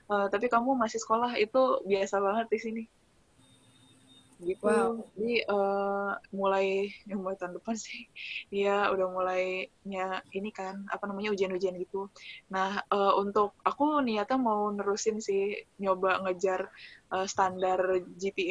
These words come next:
Speaker 1: A-nya dia untuk nerusin beasiswa itu. Jadi pertama ya keterima dulu di, eh, univ mana untuk S dua-nya.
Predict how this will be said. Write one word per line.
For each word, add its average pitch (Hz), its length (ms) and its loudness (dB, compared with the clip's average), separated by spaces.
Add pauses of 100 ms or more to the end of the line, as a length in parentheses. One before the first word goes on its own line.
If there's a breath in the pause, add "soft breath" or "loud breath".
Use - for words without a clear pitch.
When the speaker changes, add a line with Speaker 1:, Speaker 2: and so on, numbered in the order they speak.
Speaker 1:
A-nya 185 240 -4
dia 185 320 2
untuk 185 320 -2
nerusin 190 320 -2
beasiswa 190 480 -4
itu. 233 320 -2 (480 loud breath)
Jadi 214 160 4
pertama 214 480 4
ya 202 320 4
keterima 196 320 2
dulu 185 480 2
di, 208 200 2 (440)
eh, 190 640 -4 (180)
univ 208 240 -4
mana 190 320 2
untuk 220 160 -2
S 208 160 -4
dua-nya. 185 400 0